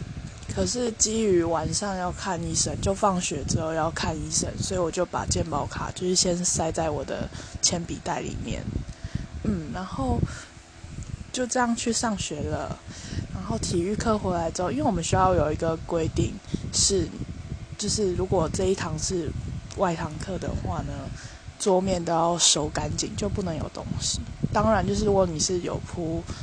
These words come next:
透明桌垫之类的，就，就是那个是可以的。总之我，就是我就把我的铅笔盒、铅笔袋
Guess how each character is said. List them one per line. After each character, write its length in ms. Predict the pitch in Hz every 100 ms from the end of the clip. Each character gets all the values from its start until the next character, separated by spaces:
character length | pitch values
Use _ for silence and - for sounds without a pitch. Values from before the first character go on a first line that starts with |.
| - -
透 200 | - 190
明 240 | 160 151
桌 240 | 156 170 165
垫 220 | 175 151
之 180 | - 147
类 220 | 156 139
的， 180 | - -
就， 180 | - 196 185
就 140 | - 196
是 120 | -
那 120 | 190
个 120 | 175
是 120 | 160 175
可 260 | - -
以 200 | 170 180
的。 200 | - - - - - - - - - - - -
总 180 | 175
之 160 | 170 214
我， 180 | 214 180 - - -
就 100 | 214
是 140 | 214
我 120 | 175
就 120 | 151
把 280 | 185 151 - - - - - - - - - -
我 120 | 175
的 140 | 165 156
铅 280 | - 190 190
笔 240 | - -
盒、 380 | - 220 - 196 - - - - - -
铅 180 | - 190
笔 220 | 196 -
袋 300 | - 175 104